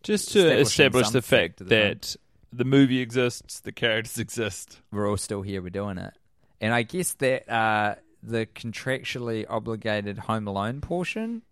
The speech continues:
Speaker 2: is now.
Speaker 1: Can I ask you a question?
Speaker 2: Always.
Speaker 1: What was your favourite meal we had on set?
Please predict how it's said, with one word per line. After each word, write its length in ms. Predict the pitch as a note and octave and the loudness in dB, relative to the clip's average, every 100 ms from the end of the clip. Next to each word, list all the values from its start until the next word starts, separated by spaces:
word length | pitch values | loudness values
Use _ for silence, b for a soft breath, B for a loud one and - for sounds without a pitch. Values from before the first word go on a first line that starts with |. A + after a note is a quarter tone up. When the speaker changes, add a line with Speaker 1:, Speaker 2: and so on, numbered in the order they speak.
| _ - | _ -8
Speaker 2:
is 240 | G#2+ F#2+ | -8 -6
now. 520 | G2 G2 F#2+ C3 A#3 - - - B - | -6 -6 -4 -4 -6 -10 -14 -14 B -6
Speaker 1:
Can 120 | G#3 | -2
I 60 | D4+ | -2
ask 140 | - | 0
you 80 | C4+ | 0
a 40 | |
question? 560 | - D3+ C#3+ - B3+ C4+ | 2 2 2 -2 -8 -8
Speaker 2:
Always. 720 | - G#2+ F#2+ F2+ E2+ G2 - - _ _ b b b - | -2 -2 0 -2 -2 -8 -14 -20 _ _ b b b -12
Speaker 1:
What 80 | C4 | -8
was 100 | A3 | -6
your 60 | G3 | 0
favourite 320 | E3+ C#3 G2+ | 0 0 -2
meal 480 | A2 A#2+ B2+ B2 G#2+ | -2 0 2 0 -2
we 140 | G2+ | -4
had 180 | G2+ F#2 | -6 -6
on 220 | F2 E2 | -6 -6
set? 340 | - - E2 | -8 -10 -12